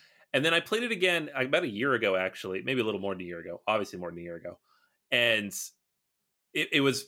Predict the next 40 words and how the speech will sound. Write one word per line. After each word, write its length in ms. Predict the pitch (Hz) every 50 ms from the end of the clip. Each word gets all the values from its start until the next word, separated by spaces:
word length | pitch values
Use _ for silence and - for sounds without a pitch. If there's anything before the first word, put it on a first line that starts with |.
| _ 139
like, 120 | 120 -
local 320 | 123 127 131 135 143 143
friends 360 | 127 - 139 123 117 117 113 -
saying, 180 | - 110 107
like, 240 | 107 104 107 - - _
"You 120 | 147 135 139
gotta 200 | 180 170 170 160
give 100 | 156 156
it 60 | 151
one 80 | 151
more 100 | 147 143
chance. 360 | 131 - - 123 110 95 87 -
The 80 | 117 120
expansion, 420 | 117 - 151 139 117 - - 104
the 80 | 104 98
expansion, 380 | - - 117 113 107 - 101
the 80 | 98 95
expansion." 420 | 92 - - 95 87 - - 95
I 40 | 90
played 260 | - - 139 143 147
it. 140 | 151 156 147 - _ _ _ _
It's 160 | 123 120 -
better. 560 | 107 101 92 123 127 139 160 180 190 202 196 - - _ _ _ -
I 40 | -
still 200 | - - 135 120
hate 200 | 101 98 92 82
it. 180 | 76 80 - _ _ _ _ _ _ _
So 440 | - - - 104 98 95 92 90 92 - 762 784 807
<laughs> 180 | - - -
it, 80 | - - - - 539 - - - 539 - - - _ 508 403 - - - 392 - - _ - 392 - _ _ _ _ _ _ _ _ - - - - - - -
it 40 |
went 120 | 156 151 135
from, 80 | 156
like, 120 | 156 147 131
a 60 | 127
two 220 | - - 165 160
to 100 | 143 127
a 80 | 113 104
four, 320 | - - 113 101 95 92
maybe. 360 | 90 90 87 85 85 85 85